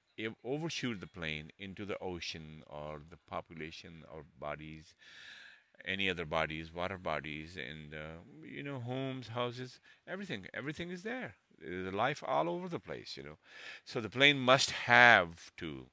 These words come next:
take that flight before that runway runs out. Okay.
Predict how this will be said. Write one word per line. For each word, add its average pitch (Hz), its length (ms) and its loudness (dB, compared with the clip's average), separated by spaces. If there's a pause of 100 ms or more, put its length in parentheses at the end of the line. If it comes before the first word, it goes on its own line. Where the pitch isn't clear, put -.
(2250)
take 107 180 -4
that 110 120 -4
flight 73 480 -4 (880)
before 87 720 -2
that 82 140 -6 (340)
runway 82 760 -8 (220)
runs 87 380 -6 (100)
out. 180 360 -10 (1080)
Okay. 117 300 2